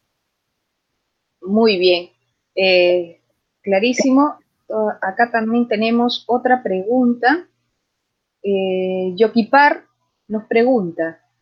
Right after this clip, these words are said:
¿puedo llevar el curso, el sistema,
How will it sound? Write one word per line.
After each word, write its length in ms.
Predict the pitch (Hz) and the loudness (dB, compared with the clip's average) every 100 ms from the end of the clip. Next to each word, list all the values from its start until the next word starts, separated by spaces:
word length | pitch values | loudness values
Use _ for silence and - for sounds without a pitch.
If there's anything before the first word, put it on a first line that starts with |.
| _ _ _ - | _ _ _ 0
¿puedo 220 | 320 370 | 4 6
llevar 280 | 285 247 311 | 6 6 4
el 200 | 294 - | 2 0
curso, 720 | 311 330 320 339 330 302 _ _ _ _ _ _ _ | 2 2 2 4 4 2 _ _ _ _ _ _ _
el 320 | 214 208 214 | -4 -2 -2
sistema, 880 | 208 214 - 285 294 302 302 302 - | -4 -10 -4 0 2 2 2 -2 -6